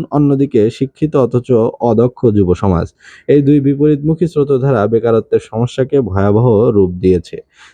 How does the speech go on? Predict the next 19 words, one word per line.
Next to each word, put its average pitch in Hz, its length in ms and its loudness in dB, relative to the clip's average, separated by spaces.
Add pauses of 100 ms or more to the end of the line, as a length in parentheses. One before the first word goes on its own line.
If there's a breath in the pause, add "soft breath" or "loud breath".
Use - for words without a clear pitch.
দেশের 135 260 2
ভবিষ্যৎকে 143 600 0
করে 120 240 2
তুলে, 117 240 0 (200)
তুলছে 123 400 0
অন্ধকারাচ্ছন্ন। 92 840 -2 (100)
বাংলাদেশের 123 560 0
মতো 131 220 0
একটি 123 200 -2
উন্নয়নশীল 113 560 2
দেশে 120 280 2 (420 loud breath)
কর্মক্ষম 123 560 0
অথচ 117 300 0
কর্মহীন 120 560 2
জনগোষ্ঠী 110 580 0
সার্বিক 107 440 -2
অর্থনীতির 117 480 -2
উপর 117 240 2
মারাত্মক 95 540 0